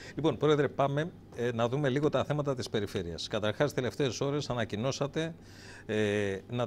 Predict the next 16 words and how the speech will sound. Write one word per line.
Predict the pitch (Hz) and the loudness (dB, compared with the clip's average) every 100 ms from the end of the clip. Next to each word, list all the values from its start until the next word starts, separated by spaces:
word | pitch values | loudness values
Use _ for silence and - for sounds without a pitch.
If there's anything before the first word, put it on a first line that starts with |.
| 113 | -2
να | 113 | 0
τα | 107 | 0
δούμε | 139 135 | 0 -4
τη | 117 | -4
σειρά. | 117 120 98 | -2 0 0
Δεκατρείς | 107 110 - 151 123 | 2 0 0 -2 -2
νέες | 127 143 135 104 | 0 0 0 0
δο-, | 113 117 | -2 0
όχι | 147 147 123 | 0 -2 -2
νέες, | 120 143 156 - | -2 0 -2 -2
δεκατρείς | 113 107 104 160 139 | -2 -2 0 2 0
δομές | 120 113 117 151 156 - | 0 -2 0 0 0 -2
και | 139 127 123 120 120 120 117 113 123 | -4 -2 0 -2 -2 -4 -4 -6 -6
υπνοτήρια, | 117 117 113 - 151 151 151 151 151 - | -6 -2 -4 0 0 2 2 2 2 -2
ε, | 131 127 123 | -4 -4 -4
αστέγων | 120 - 160 175 95 | -2 2 2 2 -4